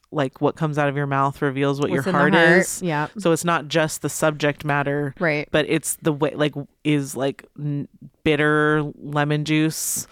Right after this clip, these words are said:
Speaker 1: nastiness always coming out. Like, <laughs> it's not just about, like, "Oh, I'm saying
Speaker 2: Right.
Speaker 1: sinful things," but the tone and the heart behind,
Speaker 2: Right.
Speaker 1: uh, like, I don't know. I think just meanness. I do think
Speaker 2: Mm-hmm.
Speaker 1: women,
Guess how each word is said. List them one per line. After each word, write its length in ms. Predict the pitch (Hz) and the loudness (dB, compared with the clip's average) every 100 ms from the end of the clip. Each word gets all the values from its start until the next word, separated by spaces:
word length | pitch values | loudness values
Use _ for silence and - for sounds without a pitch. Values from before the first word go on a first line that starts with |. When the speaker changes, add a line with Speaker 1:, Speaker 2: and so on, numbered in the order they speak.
| - - - - - | -18 -20 -20 -18 -6
Speaker 1:
nastiness 840 | 160 151 151 - 170 175 185 - | -2 0 -2 0 2 4 2 2
always 300 | 156 165 175 | 2 4 4
coming 300 | - 190 180 | 2 2 2
out. 320 | 180 180 202 135 | 4 4 2 4
Like, 340 | 165 156 - | 2 2 0
<laughs> 360 | 233 - - - | 0 2 2 2
it's 280 | 165 185 180 | 4 2 2
not 220 | 190 165 | 0 0
just 320 | 151 170 - | 0 0 0
about, 420 | 165 143 139 135 - _ _ - - - _ | 0 2 2 2 -2 _ _ -20 -20 -20 _
like, 200 | - 143 - | -4 -2 0
"Oh, 140 | 143 | 0
I'm 180 | 135 135 | 0 -2
saying 600 | - 139 139 131 135 143 _ - | -2 0 0 -2 -6 -8 _ -4
Speaker 2:
Right. 340 | 180 143 127 | -2 -2 -4
Speaker 1:
sinful 480 | - 180 165 139 143 | -6 0 0 2 0
things," 560 | - 151 131 135 139 - | 2 0 0 -2 -6 -4
but 360 | - 123 98 - - 147 | -2 0 0 -4 -14 -6
the 100 | 151 | -6
tone 420 | - 156 151 147 | 0 0 2 0
and 140 | 135 | -2
the 40 | 135 | -2
heart 400 | - 143 139 - _ 143 | -2 0 0 -2 _ -10
behind, 1000 | 147 - 139 135 135 131 135 - - - - _ | -10 -4 -2 0 0 -2 -4 -6 -8 -10 -16 _
Speaker 2:
Right. 380 | 220 196 127 139 - - _ _ _ _ _ _ | -10 -8 -8 -14 -18 -20 _ _ _ _ _ _
Speaker 1:
uh, 280 | 139 127 113 | -2 0 0
like, 180 | 82 123 - _ _ _ - - _ _ - 147 - | -2 -6 -8 _ _ _ -20 -20 _ _ -20 -14 -6
I 100 | 151 | -2
don't 100 | 160 | 0
know. 160 | 160 131 | 0 0
I 80 | |
think 220 | 143 160 147 | -2 -4 -4
just 180 | 143 | -6
meanness. 760 | 139 135 131 139 151 160 - - | -6 -6 -6 -4 -4 -6 -10 -8
I 100 | 147 | -2
do 160 | 190 156 | 0 2
think 220 | 180 160 | 0 -2
Speaker 2:
Mm-hmm. 100 | - | 0
Speaker 1:
women, 520 | 143 143 143 147 147 | 0 0 0 -2 -6